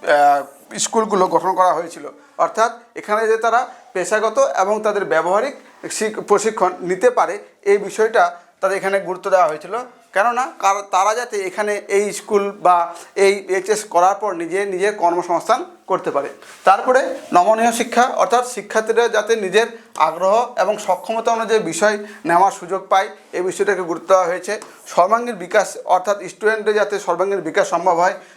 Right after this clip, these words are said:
যেমন তাদের বৌদ্ধিক, শারীরিক, মানসিক এবং সামাজিক বিকাশ, এই বিকাশগুলো যাতে তাদের মধ্যে করা সম্ভব হয়,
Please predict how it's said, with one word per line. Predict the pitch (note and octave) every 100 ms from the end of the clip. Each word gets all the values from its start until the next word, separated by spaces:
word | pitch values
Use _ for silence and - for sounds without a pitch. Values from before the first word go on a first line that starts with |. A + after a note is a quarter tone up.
| -
যেমন | E3+ F#3
তাদের | F#3+ F3
বৌদ্ধিক, | D#3+ E3+ D#3+ E3+ F3+
শারীরিক, | - D#3+ E3+ F3 F3
মানসিক | F3 D3+ E3 E3 F#3 F3 - - -
এবং | E3 F#3 G#3 G3+
সামাজিক | - - E3+ G3+ G#3+
বিকাশ, | F3 E3 B2+ -
এই | - G3
বিকাশগুলো | F#3 F3+ G3 E3+ F3+ G3 G#3
যাতে | F3 E3+ G3+
তাদের | F#3+ D3+ E3
মধ্যে | E3 D#3+ F#3+
করা | E3+ E3
সম্ভব | - C#3+ D#3+ F3
হয়, | E3